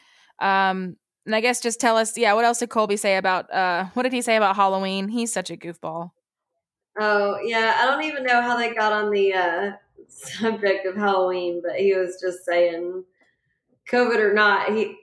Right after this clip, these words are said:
Speaker 2: he's not gonna pass up free candy, so he's gonna have to figure out a way to make it work so he can go, uh, trick-or-treating."
Speaker 1: <laughs> Leave it to Colby Carthel to be like, "Uh, covid or not, I want free candy." I mean, he has, he has, like, what, four kids? So, I mean, he's gonna,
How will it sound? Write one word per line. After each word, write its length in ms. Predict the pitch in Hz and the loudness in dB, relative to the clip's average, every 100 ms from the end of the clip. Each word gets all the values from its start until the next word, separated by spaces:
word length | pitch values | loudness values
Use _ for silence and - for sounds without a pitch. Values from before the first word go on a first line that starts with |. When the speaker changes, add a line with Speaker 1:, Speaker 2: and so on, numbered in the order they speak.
| - | -8
Speaker 2:
he's 180 | 226 220 | -4 0
not 120 | 208 | 0
gonna 120 | 190 | 0
pass 240 | 208 202 | 0 0
up 160 | 202 - | 0 0
free 160 | 208 202 | 0 2
candy, 340 | 202 196 175 165 | 4 2 2 -2
so 140 | 190 | -4
he's 100 | 190 | -2
gonna 140 | 196 | -2
have 80 | 175 | -2
to 40 | - | -2
figure 200 | 180 185 | 0 2
out 180 | 175 170 | 4 2
a 40 | |
way 100 | 175 | 2
to 60 | 175 | 2
make 140 | 180 | -2
it 100 | 175 175 | -2 0
work 340 | 175 165 - | 0 0 -8
so 160 | - 175 | -4 -2
he 120 | 180 | -2
can 120 | 170 165 | -4 -4
go, 360 | 165 160 165 - _ - | -2 -2 -8 -16 _ -8
uh, 260 | 175 165 | -4 -4
trick-or-treating." 640 | 170 170 143 254 165 - - | -6 -4 -2 -2 0 -2 -2
Speaker 1:
<laughs> 1900 | - - - - - - - - - - - 180 - - - - - - - | -4 -4 -4 -4 -4 -8 -6 -8 -6 -10 -8 -12 -10 -12 -12 -14 -16 -16 -6
Leave 240 | 302 330 | -2 0
it 80 | 320 | -2
to 100 | 294 | -4
Colby 320 | - 208 196 190 | 0 0 0 -2
Carthel 460 | 190 180 180 170 | -2 -2 -2 -6
to 60 | 180 | -4
be 120 | 185 | -4
like, 320 | 175 175 175 - | -2 -2 -4 0
"Uh, 260 | 190 190 - | 2 2 0
covid 300 | 220 262 285 | -2 -2 0
or 120 | 233 | 0
not, 400 | 180 185 233 - | 2 2 0 -2
I 100 | 185 | -4
want 220 | 208 - | -4 -4
free 160 | - 175 | -6 -12
candy." 460 | - 107 - - - - - - | -12 -16 -16 -20 -20 -20 -16 -2
I 60 | |
mean, 180 | 269 294 | 0 2
he 60 | 320 | 2
has, 240 | 320 277 | 2 0
he 140 | 269 294 | -2 2
has, 220 | 302 240 | 2 2
like, 200 | 208 214 | 0 2
what, 260 | 202 - | 0 0
four 260 | - 220 214 | -2 -2 0
kids? 420 | - 208 214 214 | 0 0 0 -2
So, 160 | - 196 | 0 2
I 140 | 196 | 2
mean, 240 | 196 190 202 | 2 -2 -2
he's 200 | 220 190 | -4 -2
gonna, 280 | 202 196 | 0 0